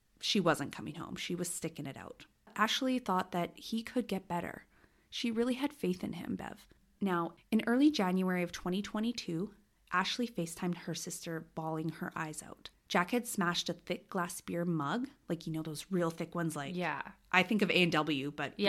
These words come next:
Speaker 2: Yeah,
Speaker 1: glass.
Speaker 2: exactly.
Speaker 1: He smashed it on her head.
Speaker 2: What the fuck?
Speaker 1: And then, yeah.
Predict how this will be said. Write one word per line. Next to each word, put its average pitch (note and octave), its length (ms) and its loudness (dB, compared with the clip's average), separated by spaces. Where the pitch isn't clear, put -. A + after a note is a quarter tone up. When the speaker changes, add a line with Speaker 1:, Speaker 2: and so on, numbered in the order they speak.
Speaker 2:
Yeah, - 120 2
Speaker 1:
glass. - 380 -4
Speaker 2:
exactly. F3+ 840 -4
Speaker 1:
He - 180 -4
smashed F3 500 -2
it A#3+ 140 -6
on F#3 180 2
her E3+ 200 -8
head. - 520 -6
Speaker 2:
What F#3 540 0
the D3+ 200 0
fuck? - 800 -2
Speaker 1:
And F#3+ 220 2
then, G3 460 2
yeah. F#3 320 2